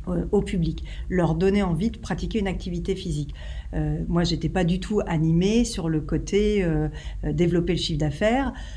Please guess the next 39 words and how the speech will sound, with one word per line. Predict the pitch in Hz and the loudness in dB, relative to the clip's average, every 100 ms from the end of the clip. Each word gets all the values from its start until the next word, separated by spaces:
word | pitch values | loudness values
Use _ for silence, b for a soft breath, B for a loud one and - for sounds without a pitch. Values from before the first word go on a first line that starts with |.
| B B - - 175 | B B -8 -6 -8
Ce | 175 | -4
qu'on, | 180 170 | -4 -2
ce | - | -2
qu'on | 202 | 0
me | 196 | 4
demandait, | 185 170 160 196 240 262 | 4 4 4 4 2 0
c'était | - 170 - 214 208 | 0 -2 0 0 2
de | 156 175 170 160 156 151 147 143 B B | 0 2 2 2 2 2 0 -2 B B
faire | - 226 | -2 2
découvrir | 190 190 180 180 | 2 0 0 0
des | 170 | 2
activités | 160 156 165 147 160 | 0 -2 -4 -2 -4
sportives | - 151 - - 208 269 262 - | -4 -6 -6 -4 0 2 0 -2
et | 180 | 0
bien | 170 151 151 | 0 2 0
sûr | - 226 226 | -2 -2 -2
qu'indirectement, | - 196 185 175 175 170 165 165 214 240 233 - - - | -4 -4 0 0 0 0 -2 0 2 2 0 -6 -8 -4
on | 165 | -4
pouvait | - 220 226 | -2 2 4
espérer | 208 151 180 180 220 254 | 4 2 0 2 2 0
que | - | -2
la | 180 | -2
personne, | 160 185 - 226 208 196 170 B B | -2 -2 -2 0 2 2 0 B B
si | - - 233 214 202 | -4 -2 0 0 0
elle, | - 156 160 | 0 0 0
elle, | - 151 151 147 156 | -2 -2 -2 -2 -2
elle | 170 | 0
avait | 175 175 | 0 0
envie | 175 170 | 0 0
de | 170 | -2
pratiquer | - 170 175 196 | -4 -4 -2 0
durablement | 175 165 170 165 165 165 156 | 2 2 2 2 2 2 0
cette | - 156 | -4 -4
activité, | 147 - 143 139 202 226 240 | -6 -6 -6 0 2 4 2
lorsqu'elle | 190 180 - - 170 | 0 -2 -2 -2 0
irait | 175 175 | 2 0
s'inscrire | 170 143 - 175 147 | -2 -2 -2 0 -2
en | |
club, | 139 - 196 214 185 | -2 0 2 2 -2